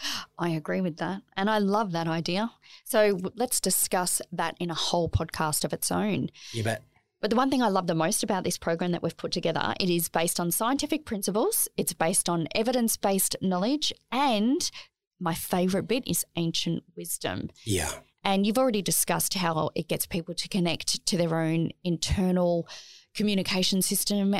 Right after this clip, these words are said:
Speaker 1: and their intuition and inner knowing, and to be able to establish that authority and control over their own life and take that back instead of handing that over to people who have not lived in that shell their entire life.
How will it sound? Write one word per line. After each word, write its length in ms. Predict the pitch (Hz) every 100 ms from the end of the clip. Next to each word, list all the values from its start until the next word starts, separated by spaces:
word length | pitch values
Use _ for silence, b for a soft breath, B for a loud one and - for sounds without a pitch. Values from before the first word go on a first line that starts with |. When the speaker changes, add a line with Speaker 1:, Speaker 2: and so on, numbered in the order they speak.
| -
Speaker 1:
and 240 | 175 170
their 380 | 165 165 160 160
intuition 580 | - 175 180 214 - 220
and 180 | 185 -
inner 180 | 185 170
knowing, 540 | 170 160 151 143 208 226 B B B B
and 320 | 185 180 185
to 100 | -
be 140 | 196 214
able 160 | 214
to 80 | 226
establish 500 | 190 - 175 175 180
that 160 | 185 175
authority 460 | 175 - 185 180 185
and 100 | 170
control 440 | 170 - 175 170
over 160 | 165 165
their 180 | 170
own 160 | 160 156
life 320 | 156 - -
and 100 | 170
take 280 | 165 226 233 208
that 180 | 220 - _
back 340 | 175 - 151 -
instead 280 | 175 - 185
of 100 | -
handing 360 | 185 180 180
that 160 | 175 160
over 340 | 165 175 170
to 440 | 156 - 190 180 165 B B B B B _
people 240 | 269 - 240
who 60 |
have 100 | 196
not 180 | 208 208
lived 280 | 269 294 -
in 100 | 196
that 180 | 170 -
shell 520 | - 170 208 415 - _ _
their 220 | 202 202
entire 480 | 220 185 190 220 202
life. 440 | 208 - 226 320